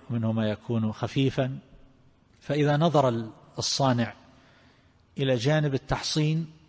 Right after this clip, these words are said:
صارت الحلق متينة، وصار ذلك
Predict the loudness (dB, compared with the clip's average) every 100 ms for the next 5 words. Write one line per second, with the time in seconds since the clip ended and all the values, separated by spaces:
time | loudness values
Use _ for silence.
0 | _ _ _ _ _ _ -14 0 2 2
1 | 0 -6 -14 -12 -10 -4 -2 -2 -4 -14
2 | -10 -6 -4 -2 -2 -4 -8 _ _ _
3 | _ _ _ _ _ _ -20 -6 2 2
4 | 2 -2 -8 -20 -20 _ _ _ _ _
5 | _ _ -6 2 4 4 2 0 -2 -4